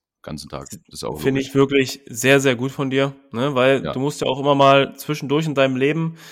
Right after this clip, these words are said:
Speaker 2: auch immer mal eins werden mit der Erde, ne? Deswegen.
Speaker 1: Mhm.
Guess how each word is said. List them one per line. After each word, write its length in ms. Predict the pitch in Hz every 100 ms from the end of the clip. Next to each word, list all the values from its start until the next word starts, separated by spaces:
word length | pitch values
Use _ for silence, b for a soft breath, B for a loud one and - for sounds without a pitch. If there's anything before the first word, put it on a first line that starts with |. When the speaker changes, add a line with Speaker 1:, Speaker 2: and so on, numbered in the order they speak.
| B B B
Speaker 2:
auch 120 | -
immer 140 | 143 143
mal 120 | 131
eins 320 | 123 151 165
werden 240 | 131 127 120
mit 100 | 117
der 80 | 104
Erde, 280 | 110 104 - _ 127
ne? 280 | 151 165 _ _ _ _ _ _ _ _ -
Deswegen. 340 | 87 147 131
Speaker 1:
Mhm. 160 | -